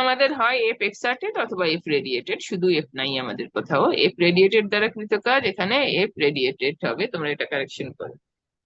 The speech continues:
এফ রেডিয়েটেড মাইনাস স্কয়ার ভাগ সিক্স pi epsilon naught সি কিউব,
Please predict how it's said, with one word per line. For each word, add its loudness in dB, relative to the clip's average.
এফ 0
রেডিয়েটেড 6
মাইনাস 2
স্কয়ার -2
ভাগ 4
সিক্স -4
pi 4
epsilon -4
naught 0
সি 2
কিউব, -8